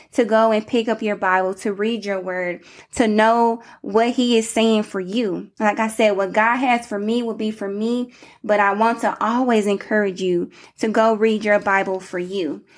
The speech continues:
Allow the Holy Spirit to discern your spirit and allow yourself to be able to identify who you are in God.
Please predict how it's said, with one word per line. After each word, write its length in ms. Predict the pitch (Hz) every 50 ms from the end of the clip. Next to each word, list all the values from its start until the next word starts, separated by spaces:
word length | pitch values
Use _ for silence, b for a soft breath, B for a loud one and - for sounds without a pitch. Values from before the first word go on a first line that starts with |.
| B B
Allow 420 | - 208 208 196 220 226 233 240 226
the 140 | 208 220 226
Holy 260 | 233 220 214 208 214
Spirit 440 | 214 - - 226 226 220 214 202 -
to 100 | - 220
discern 800 | 185 190 190 208 - - 220 214 214 208 202 202 190 196 214 _ _ _
your 280 | - 202 220 226 226 226
spirit 580 | 226 - - - 202 190 190 185 185 185 185 B B B B
and 160 | - 202 202
allow 380 | 202 202 196 202 208 214 220 208
yourself 580 | 202 202 208 226 233 - - 226 208 196 196 - - -
to 280 | 254 220 208 185 185
be 200 | - 208 208 214
able 200 | 214 220 220 220
to 240 | 220 - - 226 202 -
identify 720 | 196 196 190 - - 240 277 330 311 320 - 220 202 208 214
who 240 | - 233 254 277
you 260 | 254 240 262 254 - -
are 340 | - 220 269 320 311 262 220
in 300 | - - 214 220 226 220
God. 540 | 226 233 285 302 294 - - - - -